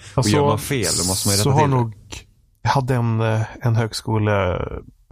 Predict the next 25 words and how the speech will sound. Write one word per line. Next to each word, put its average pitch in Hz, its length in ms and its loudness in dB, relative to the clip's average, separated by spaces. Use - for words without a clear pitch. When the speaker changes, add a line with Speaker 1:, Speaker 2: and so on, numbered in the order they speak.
Speaker 2:
både 123 180 2
föreläsare, 113 680 0
han 127 140 2
var 131 60 2
nog 127 140 2
både 123 200 2
föreläsare 120 520 0
och, - 320 -4
eh, 107 160 2
kursansvarig, 120 640 -2
tror 98 140 0
jag. 110 80 0
Och 131 140 2
han 160 180 2
hade 143 240 0
just 117 200 0
den 113 160 0
synen, 107 300 0
och 110 120 2
han 113 180 2
sa 101 300 0
det 101 100 0
väldigt 98 200 -2
tydligt, - 260 -2
att - 300 -8